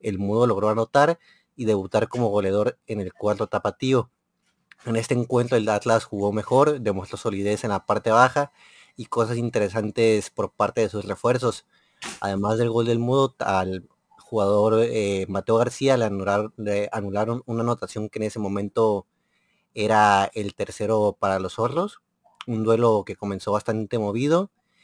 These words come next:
y pues un, un mudo que aprovechó un pase filtrado de Brian Lozano para disparar cruzado y vencer a Sebastián Jurado.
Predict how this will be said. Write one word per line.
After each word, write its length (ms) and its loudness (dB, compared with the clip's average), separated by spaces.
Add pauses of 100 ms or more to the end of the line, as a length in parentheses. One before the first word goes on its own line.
(400)
y 180 -2
pues 580 0 (180)
un, 460 -2
un 100 -2
mudo 300 2
que 80 0
aprovechó 380 -2
un 120 -6
pase 260 2
filtrado 340 0
de 100 2
Brian 300 0
Lozano 400 -2
para 160 0
disparar 520 -2
cruzado 420 0
y 80 -4
vencer 300 -6
a 40 -2
Sebastián 380 -6
Jurado. 500 2